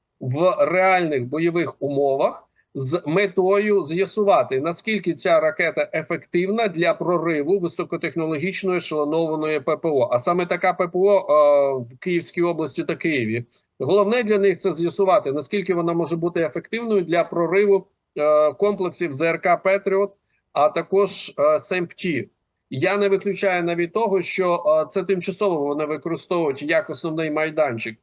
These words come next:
Крим, і цілком можливо, вони можуть, е, перевести цю пускову установку в Брянську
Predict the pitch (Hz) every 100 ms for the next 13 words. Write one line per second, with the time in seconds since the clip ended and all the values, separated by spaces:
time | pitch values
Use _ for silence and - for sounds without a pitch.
0 | _ - 165 190 226 214 _ _ _ 160
1 | 165 185 170 190 175 170 190 202 175 170
2 | 165 165 175 165 - 147 143 165 165 160
3 | - 147 123 156 147 - 170 160 151 135
4 | 160 175 202 220 226 - - _ 131 143
5 | 160 175 196 202 -